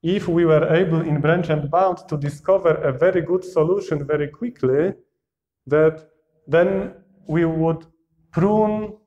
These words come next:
or ignore more subtrees, so we would save more time. So it's always good to order nodes so that we get to the best results as soon as possible. Of course, it's not easy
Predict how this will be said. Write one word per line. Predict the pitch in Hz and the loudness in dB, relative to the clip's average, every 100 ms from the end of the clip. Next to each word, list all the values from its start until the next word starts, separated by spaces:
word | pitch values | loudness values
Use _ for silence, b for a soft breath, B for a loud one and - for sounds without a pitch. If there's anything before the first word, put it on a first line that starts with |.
| _ - | _ -6
or | 139 135 | -4 -2
ignore | 160 160 170 175 175 175 - - _ - | -2 0 4 4 4 0 -4 -14 _ -2
more | 151 160 | 2 2
subtrees, | 156 156 143 - 175 127 107 - _ _ _ | 2 0 0 -2 -4 -2 -4 -12 _ _ _
so | 127 | -10
we | 127 | -6
would | 135 135 | -8 -8
save | - 156 147 143 | 0 0 0 -2
more | 131 127 | -8 -6
time. | 139 110 95 _ _ _ _ _ | -6 -6 -8 _ _ _ _ _
So | - 135 | -2 0
it's | 139 165 | 2 2
always | 180 175 160 | 2 2 0
good | 139 170 180 175 | -2 0 0 0
to | 160 | -4
order | - 156 175 156 156 | 2 2 2 2 2
nodes | 156 156 165 165 160 _ _ _ _ _ _ _ _ | 2 0 0 -2 -8 _ _ _ _ _ _ _ _
so | _ 143 139 | _ -4 -2
that | 139 139 - _ _ _ _ _ _ _ _ _ | -2 -4 -8 _ _ _ _ _ _ _ _ _
we | - 127 127 | -4 0 0
get | 139 170 - | 0 0 -2
to | 143 | -4
the | 135 | -4
best | 127 151 156 131 | -2 -2 -2 -4
results | 135 135 139 139 139 - - - | -6 0 2 2 0 -6 -14 -12
as | 123 | -12
soon | - 139 | -8 -6
as | 131 - | -6 -6
possible. | 143 131 - - | -4 -4 -8 -10
Of | 131 | -6
course, | - 160 180 | -2 -2 -2
it's | 185 | -4
not | 160 151 - | 0 0 0
easy | 196 127 123 170 | -2 0 0 -2